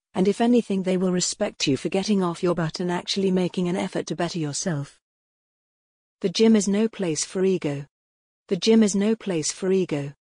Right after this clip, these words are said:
Though movies and T V shows may lead us to believe otherwise, in reality, the gym is the last place for people with large egos, and so for that reason you should check your ego at the door before you begin. As mentioned before,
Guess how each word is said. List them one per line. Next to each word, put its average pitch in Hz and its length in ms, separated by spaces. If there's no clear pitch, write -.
Though 233 200
movies 226 420
and 170 140
T 208 260
V 190 160
shows 160 420
may 170 160
lead 180 280
us 165 140
to 180 100
believe 180 340
otherwise, 147 640
in 214 160
reality, 180 680
the 196 80
gym 220 260
is 226 120
the 202 100
last 220 400
place 147 320
for - 80
people 165 440
with 160 140
large 170 460
egos, 151 520
and 160 120
so 180 220
for 185 160
that 185 140
reason 202 360
you 175 160
should 202 220
check - 280
your 180 160
ego 156 460
at 170 120
the 180 100
door 180 200
before 160 300
you 156 160
begin. 165 460
As 202 120
mentioned 226 400
before, 175 520